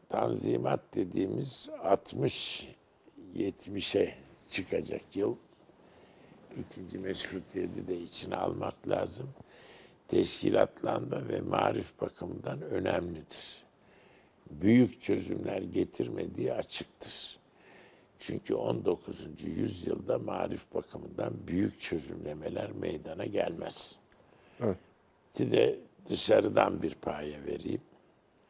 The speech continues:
Speaker 1: on sekizinci asırda Maria Theresia İmparatoriçe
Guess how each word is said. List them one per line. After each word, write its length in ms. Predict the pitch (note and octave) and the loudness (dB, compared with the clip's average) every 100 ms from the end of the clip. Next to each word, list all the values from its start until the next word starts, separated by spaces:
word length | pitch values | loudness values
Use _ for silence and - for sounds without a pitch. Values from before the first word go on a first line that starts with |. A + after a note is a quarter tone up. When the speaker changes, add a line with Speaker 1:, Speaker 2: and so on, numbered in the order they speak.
| - - - - _ _ C3+ | -20 -20 -20 -20 _ _ 4
Speaker 1:
on 140 | C#3 | 6
sekizinci 1000 | A#2 - - - E2+ C#2+ D#2 C2+ D2 C#2+ - - | 4 0 -2 -2 -6 -6 -10 -10 -10 -10 -14 -6
asırda 760 | G2+ F#2+ - - C#2 - G2+ C#3+ - _ _ _ _ _ - _ - | 2 2 2 -6 -6 -2 0 -2 -12 _ _ _ _ _ -20 _ -4
Maria 400 | F#2 G2+ G2 F#2+ | 2 4 6 6
Theresia 680 | - F#2 F#2+ F#2+ - - | 6 4 6 6 4 -4
İmparatoriçe 1120 | - C#2+ - - - - - - - - G2 | -4 -6 -6 -2 -2 -2 -6 -6 -6 0 0